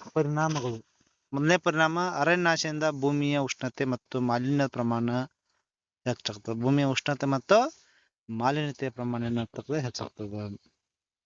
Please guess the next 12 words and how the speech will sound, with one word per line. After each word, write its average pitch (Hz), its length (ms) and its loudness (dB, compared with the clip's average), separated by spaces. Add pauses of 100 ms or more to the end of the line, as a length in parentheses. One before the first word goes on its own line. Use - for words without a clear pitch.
(200)
ಇನ್ನು - 360 2
ವಾತಾವರಣದಲ್ಲಿ 180 1000 4 (680)
ಕಾರ್ಬನ್ 147 440 0
ಡೈಆಕ್ಸೈಡ್ನ 143 400 0
ಪ್ರಮಾಣ 131 380 -4
ಏನಾಗ್ತದೆ, 127 640 -2 (520)
ಹೆಚ್ಚಾಗ್ತದೆ. 107 920 -6 (3000)
ಅರಣ್ಯ 196 300 6
ನಾಶದಿಂದ 165 580 2
ಅಂತರ್ಜಲದ 156 880 0
ಮಟ್ಟ 147 440 -2
ಕುಸಿತದ, 139 800 -4